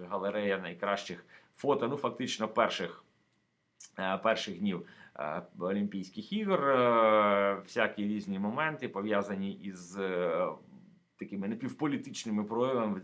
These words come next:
Всюди, де з'являється Томас Бах зараз, це включається політика спортивна, і просто такі ж фотошедеври, е, яких дуже багато. Сестри Вільямс, які не побоялися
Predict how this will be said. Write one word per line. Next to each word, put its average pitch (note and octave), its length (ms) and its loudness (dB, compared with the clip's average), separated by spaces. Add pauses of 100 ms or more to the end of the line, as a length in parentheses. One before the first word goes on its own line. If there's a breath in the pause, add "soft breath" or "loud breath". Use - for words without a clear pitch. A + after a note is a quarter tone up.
Всюди, G#2 360 -6
де G2+ 100 -4
з'являється G2 580 0 (360 loud breath)
Томас G2+ 340 0
Бах F#2+ 280 2
зараз, A#2 360 2
це G2+ 80 -8
включається F#2 640 -2
політика F3 500 -6
спортивна, D#3+ 680 -2 (180 loud breath)
і A#2+ 100 -4
просто A#2+ 360 0
такі G#2+ 200 -8
ж - 180 -6
фотошедеври, A#2 920 6
е, F2 100 -4 (1700 loud breath)
яких G2+ 380 -6
дуже G#2 220 -2
багато. A#2 400 4
Сестри A#2+ 380 0
Вільямс, A2 440 0
які G#2+ 180 -8
не G2+ 100 0
побоялися G2+ 800 0